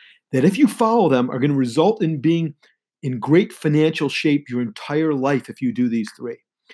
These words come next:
And this one is gonna scare you, though it shouldn't. You have to develop a written monthly budget. Not only that, but you need to track it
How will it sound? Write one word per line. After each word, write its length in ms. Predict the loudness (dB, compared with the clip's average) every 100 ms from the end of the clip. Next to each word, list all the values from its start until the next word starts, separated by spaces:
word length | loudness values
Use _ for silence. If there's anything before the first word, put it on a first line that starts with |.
| _ _
And 140 | 2 4
this 180 | 4 4
one 380 | 4 2 0 0
is 160 | 0 2
gonna 220 | 4 4
scare 340 | 2 2 4
you, 240 | 4 0 -8 _ _ _ _ _
though 200 | 0 2
it 100 | 2
shouldn't. 520 | 0 0 2 0 -4 -14 _ _ _ _ _ _ _ _ -6
You 160 | -4
have 320 | -2 -4 -4
to 100 | -4
develop 580 | 0 0 2 0 0 -2
a 80 | -4
written 360 | -2 -2 -4 -4
monthly 400 | -2 -2 -4 -6
budget. 420 | -4 -6 -8 -16 _ _ _ _ _ _ -6
Not 280 | 0 2
only 220 | 4 6 6
that, 320 | 4 -2 -8 _ _ -4
but 140 | -2
you 80 | 2
need 180 | 2 2
to 100 | 0
track 520 | -4 0 0 0
it 100 | -4